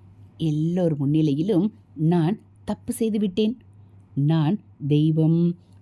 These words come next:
சங்கராச்சாரியார் என்று எல்லோரும் வருகிறீர்கள். நான் தங்கம் என்று நினைத்து பித்தளையை கொடுத்து விட்டேன்" என்று சொன்னார். யார் செய்த தப்பை யார் ஏற்பது?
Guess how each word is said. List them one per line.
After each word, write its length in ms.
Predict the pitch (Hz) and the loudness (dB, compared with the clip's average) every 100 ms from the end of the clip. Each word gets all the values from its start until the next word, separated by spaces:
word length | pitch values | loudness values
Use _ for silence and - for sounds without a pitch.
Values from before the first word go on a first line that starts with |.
| - | -10
சங்கராச்சாரியார் 1040 | 156 160 175 180 170 156 160 160 160 165 - - | -8 -6 -6 -6 -6 -2 0 0 0 -2 -8 -10
என்று 560 | - 147 147 185 170 196 - - | -2 0 0 0 0 0 -8 -4
எல்லோரும் 580 | 175 202 226 170 196 220 | 0 0 0 -2 -2 -2
வருகிறீர்கள். 600 | 202 220 214 196 214 - - - - - - | -2 -2 -2 -2 -4 -6 -20 -20 -20 -20 -12
நான் 320 | - 147 143 - | -2 0 0 -2
தங்கம் 600 | 135 139 147 165 220 226 | -2 0 2 0 -2 -2
என்று 280 | 156 143 | -2 -2
நினைத்து 640 | 139 139 139 147 160 196 - - - | -2 0 -2 0 0 0 -4 -20 -8
பித்தளையை 500 | 214 - 233 175 160 | -8 -4 -2 0 -2
கொடுத்து 320 | - 202 233 | -2 -6 -4
விட்டேன்" 380 | 214 190 220 240 - - - - - - - | -4 -2 -2 -2 -10 -20 -20 -20 -20 -20 -8
என்று 640 | 147 135 151 180 156 208 - - | -4 -4 -2 0 0 -2 -8 -16
சொன்னார். 480 | - 202 220 214 - - - - - - - - - | -8 -4 -4 -6 -10 -20 -20 -20 -20 -20 -20 -20 -10
யார் 200 | 143 143 | -6 -6
செய்த 340 | - 151 143 127 | -6 -4 -4 -4
தப்பை 480 | 143 - 196 175 - - - | -6 -4 -2 -2 -4 -10 -12
யார் 300 | 156 175 190 | -8 -6 -6
ஏற்பது? 760 | 202 214 202 208 214 208 220 214 | -4 -4 -4 -2 0 2 2 0